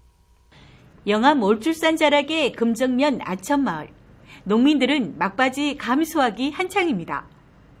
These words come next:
이곳 감은 키가 작고 가지가 아래로 늘어져 있습니다. 한 그루에 평균 삼백 개 이상의 열매가 달리다 보니 가지가 휘어질 정도입니다. 이곳 농장 주인은 영암 금정면의 박연현 씨.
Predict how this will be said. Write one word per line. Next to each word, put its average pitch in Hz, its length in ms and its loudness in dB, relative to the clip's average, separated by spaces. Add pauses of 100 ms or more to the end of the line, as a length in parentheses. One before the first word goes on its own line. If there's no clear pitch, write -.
(340)
이곳 339 260 4
감은 339 400 2
키가 370 340 2
작고 247 640 -2
가지가 214 600 -2
아래로 202 360 -2
늘어져 262 340 0
있습니다. 165 520 -6 (760)
한 - 200 0
그루에 320 500 2
평균 339 380 0
삼백 381 360 -4
개 359 120 -2
이상의 277 560 0
열매가 226 420 -2
달리다 233 320 -2
보니 190 400 -6 (240)
가지가 254 500 0
휘어질 349 420 0
정도입니다. 185 600 -6 (560)
이곳 294 240 2
농장 320 340 2
주인은 320 460 0
영암 285 340 2
금정면의 254 840 0
박연현 214 600 -2
씨. 151 260 -10